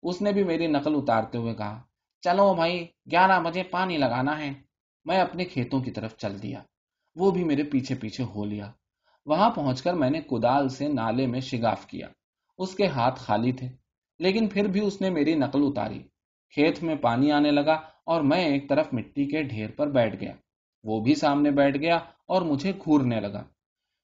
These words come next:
میرا ڈر اور خوف آہستہ آہستہ ختم ہو رہا تھا اور اب مجھے غصہ آ رہا تھا۔ آخر یہ بھوت چاہتا کیا ہے؟ کیا یہ نہیں جانتا کہ شریف آدمیوں کو بلا وجہ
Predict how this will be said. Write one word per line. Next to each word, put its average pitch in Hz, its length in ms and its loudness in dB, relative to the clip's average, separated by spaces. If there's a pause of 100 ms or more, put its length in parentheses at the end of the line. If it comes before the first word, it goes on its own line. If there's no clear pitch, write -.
میرا 196 300 6
ڈر 170 220 4
اور 170 120 2
خوف 131 420 2
آہستہ 131 600 0
آہستہ 110 560 -6
ختم 123 280 -2
ہو 107 140 -4
رہا 110 200 4
تھا 113 220 -10 (420)
اور 185 120 4
اب 202 140 8
مجھے 180 220 0
غصہ 131 300 0
آ 110 180 2
رہا 107 200 -2
تھا۔ 117 200 -14 (500)
آخر - 340 -4
یہ 208 160 2
بھوت 143 360 -2
چاہتا 196 320 4
کیا 120 260 2
ہے؟ 101 60 -10 (760)
کیا 131 100 4
یہ 131 160 4
نہیں 151 200 2
جانتا 190 380 4
کہ 190 100 -2
شریف 165 400 -2
آدمیوں 147 420 2
کو 180 120 -4
بلا 127 260 2
وجہ 160 220 -2